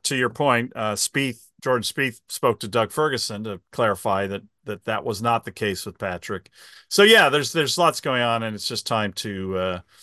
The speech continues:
eh, like the distance thing. I mean, I, as you know, I'm close to that, uh, and have tracked that for way too long, uh, in my life and devoted way <laughs> too many hours to, to reading crap. And it's just staggering to me. Here we are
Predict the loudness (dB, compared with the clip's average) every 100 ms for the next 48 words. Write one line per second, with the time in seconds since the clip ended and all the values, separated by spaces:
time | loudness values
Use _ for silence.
0 | -20 -6 2 4 8 8 6 4 4 4
1 | 4 0 -4 -2 -2 -2 0 0 2 0
2 | -2 0 2 2 0 -2 -4 -2 -6 -2
3 | 0 2 0 -6 -20 _ _ _ -2 0
4 | 0 -4 -6 -8 -2 2 2 2 2 2
5 | 0 -6 -6 -8 -4 4 6 4 2 0
6 | 0 -2 -4 -8 -6 -2 0 0 -2 -2
7 | -2 -2 -2 -2 -4 -4 -6 -4 0 2
8 | 2 2 2 0 0 -2 2 2 2 0
9 | -2 0 0 0 -6 -20 -6 2 2 6
10 | 4 4 0 2 4 4 2 0 0 -2
11 | -2 -2 0 -2 0 2 2 2 0 -4
12 | -4 -8 -6 -4 -4 -8 -10 0 2 4
13 | 6 6 8 6